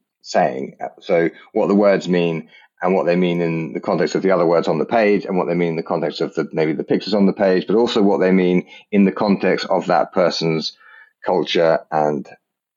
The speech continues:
background, and what was going on in the world around them, what was going on in the fencing world, what was going on politically and socially. And,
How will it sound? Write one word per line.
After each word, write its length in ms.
background, 760
and 280
what 100
was 140
going 260
on 140
in 80
the 60
world 260
around 320
them, 160
what 80
was 100
going 180
on 120
in 60
the 60
fencing 440
world, 240
what 100
was 100
going 280
on 140
politically 540
and 140
socially. 540
And, 180